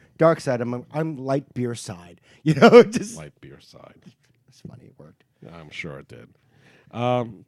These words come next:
Speaker 2: but yeah, I, I, I think the only saving grace is that there's gonna be Mandalorian items.
Speaker 1: A Mandalorian figure, uh, for the, for the Black Series, it's a s-,
Speaker 2: Right.
Speaker 1: the sixth in series.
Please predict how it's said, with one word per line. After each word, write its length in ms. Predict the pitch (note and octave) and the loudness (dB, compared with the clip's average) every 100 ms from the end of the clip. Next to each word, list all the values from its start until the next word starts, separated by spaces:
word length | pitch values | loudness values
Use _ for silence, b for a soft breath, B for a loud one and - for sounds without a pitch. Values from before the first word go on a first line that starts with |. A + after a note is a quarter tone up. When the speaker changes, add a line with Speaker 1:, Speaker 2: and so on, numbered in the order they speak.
| - | -4
Speaker 2:
but 160 | D3 D3+ | -2 0
yeah, 320 | D#3+ B2+ A#2 | 0 0 -4
I, 680 | A#2+ C#3 C#3+ A2+ C3+ - C#3 | -6 -6 -6 -10 -16 -12 -4
I, 40 | D3+ | -2
I 40 | |
think 220 | F#3 F#3 | 2 2
the 100 | D#3+ | 2
only 180 | D#3 D#3+ | 0 0
saving 300 | D3 D#3+ D3 | -2 -4 -4
grace 280 | C3+ C#3 C3 | -4 -4 -4
is 100 | B2+ | -6
that 160 | B2 A2 | -6 -4
there's 240 | A#2+ A2+ | -4 -4
gonna 200 | - B2 | -6 -6
be 140 | A#2 A2+ | -6 -6
Mandalorian 800 | A2 G#2+ G2+ A#2 B2+ C3+ C3+ - _ - _ - | -6 -8 -8 -4 -4 -4 -6 -12 _ -20 _ -10
items. 460 | A#2+ C3 B2+ A#2+ C3 | -2 0 0 -2 -2
Speaker 1:
A 40 | |
Mandalorian 360 | D3+ E3+ E3+ F3+ | -2 -2 -2 -4
figure, 480 | E3+ E3 D#3+ D#3+ D#3 b b b - | -2 -2 0 -2 -4 b b b -8
uh, 300 | B2+ B2+ B2 | -4 -4 -6
for 120 | B2 | -8
the, 140 | C3 | -10
for 100 | - A#2+ | -10 -8
the 120 | B2 - B2 | -8 -10 -8
Black 240 | C3+ C3+ | -6 -6
Series, 460 | - C#3 C3 B2+ - | -6 -4 -4 -6 -10
it's 120 | - | -20
a 40 | G#2+ | -12
s-, 40 | G#2 | -10
Speaker 2:
Right. 100 | D#2+ | -10
Speaker 1:
the 40 | |
sixth 220 | A2 C#3 C3 | -10 -10 -10
in 60 | |
series. 340 | - C3 C3 | -8 -6 -6